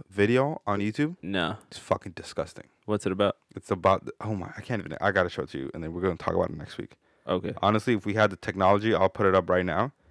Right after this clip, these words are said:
Speaker 1: 'cause
Speaker 2: Right.
Speaker 1: nobody's really paying us, and it would've been a great time, um, to share. 'Cause I'm pretty sure
Speaker 2: It's copyrighted?
Speaker 1: I don't fucking know. It's a YouTube channel. It's a video. It's on YouTube. I'm shocked. I s-, swear I've sh-, showed it to you guys before, but it was pretty funny.
Speaker 2: What's it about?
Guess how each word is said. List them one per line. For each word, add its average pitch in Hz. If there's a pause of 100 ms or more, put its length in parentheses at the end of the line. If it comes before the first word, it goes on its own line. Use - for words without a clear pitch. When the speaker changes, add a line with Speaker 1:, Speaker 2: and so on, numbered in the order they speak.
(260)
Speaker 1:
'cause 92
Speaker 2:
Right. 90
Speaker 1:
nobody's 92
really 90
paying 95
us, 127
and 95
it -
would've 90
been 92
a 85
great 85
time, 85 (720)
um, 73 (1040)
to 101
share. - (320)
'Cause 98
I'm 92
pretty 98
sure 92 (100)
Speaker 2:
It's 120
copyrighted? 98 (880)
Speaker 1:
I 104
don't -
fucking 85
know. 87
It's -
a -
YouTube 85
channel. -
It's -
a 98
video. 87
It's -
on 85
YouTube. 85 (960)
I'm -
shocked. -
I -
s-, - (160)
swear -
I've -
sh-, -
showed 107
it 90
to -
you 71
guys 80
before, 80 (100)
but 107
it 113
was 113
pretty 135
funny. 123 (180)
Speaker 2:
What's -
it 127
about? 123